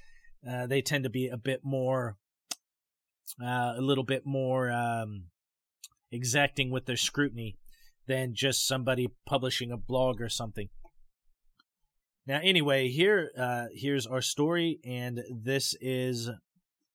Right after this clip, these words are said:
from the twenty-eighth of January, so again, just a couple days ago, and it's from Lottie Tiplady Bishop, and it says,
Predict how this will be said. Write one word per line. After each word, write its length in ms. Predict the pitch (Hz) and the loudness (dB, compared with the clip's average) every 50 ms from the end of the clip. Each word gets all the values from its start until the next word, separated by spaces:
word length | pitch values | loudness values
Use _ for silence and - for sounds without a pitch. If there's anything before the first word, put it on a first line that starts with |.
| _ _ _ _ _ | _ _ _ _ _
from 440 | - 135 139 135 135 135 127 127 120 123 | 0 2 2 4 2 0 -2 -4 -8 -4
the 220 | 117 127 127 117 | -2 -2 -2 -2
twenty-eighth 520 | 113 - - 143 135 135 131 135 135 - - | -4 -2 0 0 2 4 4 2 2 0 -2
of 100 | 117 107 | -6 -2
January, 480 | - 190 226 208 208 208 208 196 185 | 0 0 0 2 2 2 2 2 0
so 180 | 170 - 143 120 | 0 0 0 -2
again, 260 | 117 120 170 160 139 | 0 0 -2 -2 -2
just 180 | 127 117 - - | -4 -4 -6 -8
a 40 | |
couple 380 | - - - 123 - 117 107 95 - | -6 -6 -6 -4 -4 -6 -8 -4 -2
days 340 | 143 143 156 165 165 151 - | 0 0 2 2 2 0 0
ago, 340 | 98 98 101 117 165 196 - - _ - - - _ - - _ _ | -2 -2 -2 -2 -2 -2 -4 -10 _ -20 -20 -20 _ -20 -20 _ _
and 120 | 113 120 131 | -6 -4 -2
it's 140 | 127 123 | -2 -2
from 180 | - - 135 127 | -2 -2 -2 -2
Lottie 640 | 127 127 135 139 143 170 190 185 175 165 151 127 - - - _ | 0 2 6 6 6 8 6 6 4 4 2 0 -2 -10 -18 _
Tiplady 640 | - - 175 165 - 151 156 156 147 147 139 131 117 | 0 0 0 2 4 4 4 6 6 6 4 4 4
Bishop, 340 | 143 143 - - 123 101 - _ _ _ _ - - - - _ _ _ | 4 4 4 2 -2 -6 -10 _ _ _ _ -20 -20 -20 -20 _ _ _
and 120 | 110 120 | -8 -6
it 100 | 135 131 | -2 0
says, 360 | - 156 143 135 127 98 - | 2 2 2 2 2 0 -4